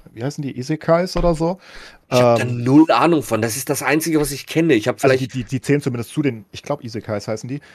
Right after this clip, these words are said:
Speaker 1: Ähm, die zählen zumindest dazu. Und es geht, also das ist ja d-, d-, das, das Phänomen, dass sie eigentlich, sie springen in die Zukunft im Anime und sagen, wir haben jetzt eine, eine Zukunft, wo die M M Os, äh, virtuell sind, ne? Also wo sie, wo sie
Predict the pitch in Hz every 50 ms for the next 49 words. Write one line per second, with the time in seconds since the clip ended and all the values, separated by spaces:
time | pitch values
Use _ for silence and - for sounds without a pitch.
0 | - _ - 123 123 113 110 107 120 - - 160 143 127 - 131 131 135 - -
1 | 113 - - - 165 151 151 196 - _ _ _ _ _ - 139 135 127 123 120
2 | 117 - - _ _ - 117 - - 165 - - - 120 113 113 104 131 123 196
3 | 180 - 127 120 127 - - 135 127 - 131 - - - - 131 113 - - -
4 | - - - - 143 127 120 117 113 120 151 185 175 - - 143 - 110 131 165
5 | 165 - - - 123 - - - 165 220 214 147 - - - - 143 - - 214
6 | 233 - 196 202 202 180 160 170 196 208 202 208 220 240 208 156 131 - 123 123
7 | 131 127 135 131 127 123 120 113 123 120 117 113 - - - 117 113 110 107 107
8 | 107 - - - 175 170 - 170 156 - - 123 117 117 110 113 113 104 110 123
9 | 131 147 160 156 - - - 139 127 123 120 120 113 117 107 107 110 120 - -
10 | 110 101 95 98 92 98 98 95 95 - - 127 190 254 - _ _ _ _ _
11 | - - - 113 101 107 98 - 95 101 104 104 110 95 98 107 95 90 101 98
12 | 92 92